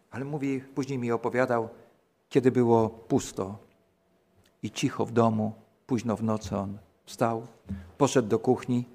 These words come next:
i zaczął rozmawiać z Bogiem.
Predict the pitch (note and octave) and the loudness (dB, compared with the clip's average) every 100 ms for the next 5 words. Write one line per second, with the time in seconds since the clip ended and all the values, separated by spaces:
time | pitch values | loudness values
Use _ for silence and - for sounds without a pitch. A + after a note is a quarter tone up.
0 | _ _ _ - B2 C#3 C3+ C#3 C3 - | _ _ _ -4 4 4 6 6 6 2
1 | - - A#2+ G#2 G#2 E2+ F2 F2 - - | -8 0 2 2 0 0 -6 -8 -14 -20
2 | _ _ _ _ _ _ _ - - G#2 | _ _ _ _ _ _ _ -8 -6 -6
3 | F2+ F2 - | -8 -10 -14